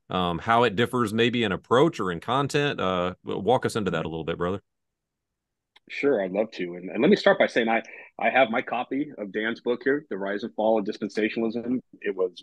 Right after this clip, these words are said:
Speaker 2: very insightful. There was, as Dan said, much that we would agree on. Um, however, there are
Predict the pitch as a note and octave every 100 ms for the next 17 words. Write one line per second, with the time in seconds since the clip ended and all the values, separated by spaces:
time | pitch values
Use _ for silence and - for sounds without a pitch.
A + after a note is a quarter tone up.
0 | - A2+ B2 G#2 G#2 - G2 G2+ - A2+
1 | C3 G#2 G#2 G2 - _ - - _ _
2 | - F#2+ G2+ G#2+ A#2+ F#2+ F2+ G#2 A#2+ -
3 | - G#2+ G#2 G#2 G2 F2+ G2 B2 G#2+ F2+
4 | G2 A2 - - F#2 F#2 F2 E2 E2 -
5 | G#2+ G#2 G#2 A#2+ G2 G2 G2 G2+ G#2